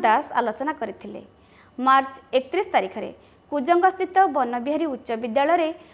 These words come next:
ମାତୃକୃପା ଆନୁକୂଲ୍ୟରେ ଶ୍ରୀ ଅରବିନ୍ଦ ପାଠଚକ୍ର ଅନୁଷ୍ଠିତ ହୋଇଛି।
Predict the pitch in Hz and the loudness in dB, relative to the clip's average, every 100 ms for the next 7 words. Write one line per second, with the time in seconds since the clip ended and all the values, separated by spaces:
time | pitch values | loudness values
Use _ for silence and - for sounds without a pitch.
0 | - - 302 311 - 370 381 381 392 392 | -20 -2 4 4 2 -4 -2 2 2 4
1 | 247 247 262 311 339 285 - - _ - | 2 0 -4 -4 -2 -2 -6 -12 _ -16
2 | - 339 349 381 370 392 277 - 254 311 | -2 2 4 4 4 2 2 -4 -6 -6
3 | 311 330 311 233 233 254 294 294 311 320 | -2 0 2 2 -2 -6 -6 -4 -4 -2